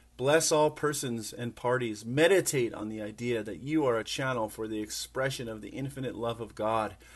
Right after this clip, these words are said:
Feel a flowing forth of love going out in all directions to bless all persons everywhere. The world needs the radiation of your love."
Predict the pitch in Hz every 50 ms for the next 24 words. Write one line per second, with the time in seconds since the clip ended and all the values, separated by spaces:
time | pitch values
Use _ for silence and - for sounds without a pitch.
0 | - - - - - - - - - 175 196 190 185 170 - - 160 170 175 190
1 | 190 185 175 - - 160 165 170 170 165 160 131 117 113 123 135 143 135 117 107
2 | - 135 139 143 139 143 135 135 131 113 120 104 135 156 165 165 170 156 139 127
3 | 135 135 135 - 143 135 135 - 127 113 - 123 127 131 143 139 - - - 147
4 | 160 165 165 165 - 139 135 135 - 131 123 123 - - 117 120 120 120 117 117
5 | 107 107 107 101 101 98 - - - - - - - - - - 123 120 127 147
6 | 170 190 208 208 196 160 139 139 151 170 175 160 147 120 - - 120 117 117 123
7 | 131 135 123 123 120 120 123 120 - 120 117 110 107 104 110 113 107 101 98 98
8 | 98 95 90 -